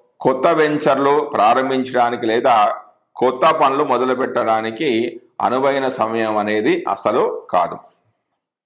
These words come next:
ఉత్తమమైన నిర్ణయాలు తీసుకోవడానికి మనం ఏదైనా సమాచారాన్ని కోరుకుంటే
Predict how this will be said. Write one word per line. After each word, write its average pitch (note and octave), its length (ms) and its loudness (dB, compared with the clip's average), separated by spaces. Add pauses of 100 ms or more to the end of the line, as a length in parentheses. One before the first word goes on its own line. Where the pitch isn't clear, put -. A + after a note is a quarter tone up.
(760)
ఉత్తమమైన E3+ 680 2
నిర్ణయాలు C#3+ 560 2
తీసుకోవడానికి A#2+ 1080 0 (360)
మనం C3 360 2
ఏదైనా B2+ 400 2
సమాచారాన్ని B2+ 1120 0
కోరుకుంటే A#2 960 0